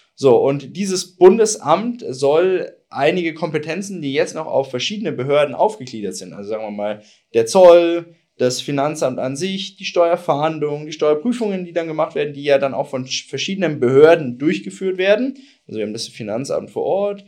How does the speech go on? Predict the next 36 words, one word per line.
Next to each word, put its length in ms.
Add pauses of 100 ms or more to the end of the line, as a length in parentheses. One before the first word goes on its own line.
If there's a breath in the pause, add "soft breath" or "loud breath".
(240 soft breath)
dann 100
die 80
Steuerfahndung, 1120
die 100
dann 580
auch, 540
ähm, 380
jeweilige 560
Ländersache 640
ist. 380 (260 soft breath)
Dann 140
haben 140
wir 60
den 160
Zoll, 460
die, 580
das 200
ist 120
dann 240
Bundessache. 800 (300 soft breath)
Und, 500
ähm, 280
das 180
soll, 160
die 80
Kompetenzen 480
sollen 240
dann 120
alle 260
gebündelt 520
werden. 360
Soll 320
nicht 200
heißen, 360
dass 240
die, 340